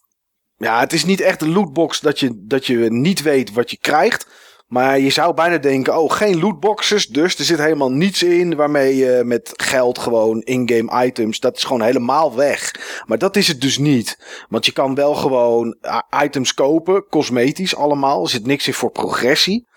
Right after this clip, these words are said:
Maar je kan nog wel steeds cosmetische items kan je kopen. En, eh, het enige is wat ze er wel expliciet bij hebben gezegd, is dat je van tevoren wel weet wat je koopt. Dus als je voor het vrouwelijke personage een andere hand of andere been of weet ik veel wat het was, wat verwisselbaar was.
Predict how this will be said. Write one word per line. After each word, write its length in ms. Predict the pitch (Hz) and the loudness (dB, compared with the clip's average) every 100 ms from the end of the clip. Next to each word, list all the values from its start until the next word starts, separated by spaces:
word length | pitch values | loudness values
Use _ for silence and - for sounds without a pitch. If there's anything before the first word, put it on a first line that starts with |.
| - - - - | -20 -20 -20 -6
Maar 240 | 123 123 | 0 2
je 100 | 131 | 2
kan 160 | 135 143 | 2 -2
nog 100 | 131 | 0
wel 160 | 143 147 | 0 0
steeds 280 | 156 127 | 0 -2
cosmetische 760 | - 120 123 156 - 160 - 143 | -4 -6 0 0 0 -6 -2 0
items 260 | 151 156 - | 0 -2 -4
kan 180 | 139 131 | 0 0
je 80 | 127 | 0
kopen. 540 | 135 120 117 131 127 | 0 0 0 -2 -2
En, 440 | 113 113 110 110 107 | -2 0 0 -2 -4
eh, 120 | 107 | -4
het 120 | 104 | -2
enige 340 | 123 135 139 | 0 0 0
is 80 | 135 | -2
wat 160 | 120 131 | -2 -2
ze 100 | 120 | -2
er 80 | 110 | 0
wel 240 | 131 139 | 0 0
expliciet 640 | - - - 131 117 160 - | -4 -6 -6 -6 -4 -4 0
bij 200 | 139 135 | 0 2
hebben 240 | 135 117 | 0 -2
gezegd, 600 | 123 110 123 - - - - | -6 -2 -2 -4 -12 -20 -10
is 120 | 104 | -2
dat 160 | 123 117 | -2 -2
je 80 | |
van 160 | 113 117 | -4 -4
tevoren 640 | 107 - 110 87 87 85 | -4 0 0 0 -6 -6
wel 320 | 95 127 214 | -2 2 2
weet 260 | 208 185 156 | 4 2 2
wat 180 | 143 - | -2 -2
je 80 | - | -6
koopt. 680 | 82 78 - - - - - | -6 -6 -12 -14 -18 -20 -6
Dus 120 | 127 | -2
als 100 | 117 | -2
je 80 | 117 | -2
voor 180 | 113 110 | -2 -2
het 120 | - | -2
vrouwelijke 420 | 127 123 113 - | 0 2 0 -4
personage 680 | - 120 - 120 113 107 110 | -2 -2 0 -2 0 -2 -2
een 100 | 110 | -2
andere 360 | 113 123 113 98 | -2 -2 -4 -4
hand 400 | 90 101 160 185 | -2 0 0 -2
of 120 | 135 | -2
andere 300 | 107 123 110 | -2 -2 -6
been 420 | 95 123 139 151 107 | -2 2 4 2 0
of 160 | 110 | -4
weet 140 | 110 120 | -2 -2
ik 120 | 147 | -2
veel 120 | 156 | 0
wat 140 | 135 135 | 0 -2
het 100 | 123 | -2
was, 220 | 139 123 | -2 0
wat 180 | 131 - | -4 -4
verwisselbaar 640 | 123 135 123 120 120 117 | -2 -2 0 0 2 2
was. 320 | 117 120 | 2 0